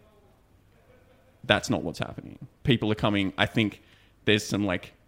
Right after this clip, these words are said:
shouting and yelling, which all we know is that that's essentially on the fucking internet. If you're not on the internet looking at that shit, I think because that's happening, people are, like,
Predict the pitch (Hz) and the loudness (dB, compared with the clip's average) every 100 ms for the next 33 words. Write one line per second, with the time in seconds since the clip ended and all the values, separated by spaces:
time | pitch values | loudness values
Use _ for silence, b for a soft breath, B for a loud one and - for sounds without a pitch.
0 | _ - - 120 110 110 98 95 107 107 | _ -14 0 4 4 4 2 4 4 6
1 | 107 101 - - 120 120 113 107 101 101 | 4 2 -2 2 4 4 4 4 4 2
2 | 98 - 87 - - - - - 139 - | 0 -2 -4 -6 -16 -20 -20 -2 2 4
3 | 120 - 104 92 101 101 - - - - | 4 4 2 2 0 0 -2 -4 -4 0
4 | 110 104 104 92 - b b b - - | 0 0 0 -2 -10 b b b -4 2
5 | 113 107 104 - 110 107 104 104 110 101 | 6 6 4 0 -2 0 2 2 2 0
6 | - 117 - 98 87 - - 98 92 - | 0 -2 0 0 -2 -4 -6 -6 -6 -10
7 | b b b b b b _ _ - - | b b b b b b _ _ 0 2
8 | 147 127 - - _ - _ _ _ - | 4 4 2 -10 _ -20 _ _ _ -20
9 | - - - 147 127 120 110 - - 113 | -4 0 4 6 6 6 4 4 2 4
10 | 123 113 120 120 147 - - - 117 107 | 4 2 2 0 -2 -10 -6 -2 0 0
11 | 101 98 - | 0 0 -4